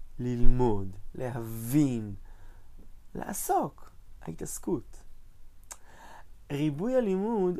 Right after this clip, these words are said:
אפילו אם אתה לא מבין את הדברים עד הסוף, אתה מתקשר אל הקודש. הקודש נכנס לך פנימה, בתוכך, עמוק בתוכך.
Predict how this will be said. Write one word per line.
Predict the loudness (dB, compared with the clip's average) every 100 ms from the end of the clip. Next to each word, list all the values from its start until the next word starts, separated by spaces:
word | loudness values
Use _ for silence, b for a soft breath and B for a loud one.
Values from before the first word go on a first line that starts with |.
| -8
אפילו | -10 -8 -4 -2 -2
אם | -4
אתה | -4
לא | -4 -2
מבין | -2 -2 -4
את | -6
הדברים | -8 -8 -10 -10 -10
עד | -12
הסוף, | -12 -14 -14 -16 -18 -20 -20 -18 b b b b b -10 -10
אתה | -6 -2 -2 -2 -6 -12
מתקשר | -14 -14 -14 -12 -8 -6 -6 -8 -10
אל | -12
הקודש. | -12 -12 -12 -12 -14 -16 -16 -18 b b b -14
הקודש | -10 -6 -4 -4 -6 -8 -12 -14 -16 -16 -14
נכנס | -12 -10 -10
לך | -12 -14 -14
פנימה, | -12 -12 -12 -14 -16 -14
בתוכך, | -12 -12 -10 -6 -6 -6 B B B B
עמוק | -2 -2 -2
בתוכך. | -4 -4 -12 -16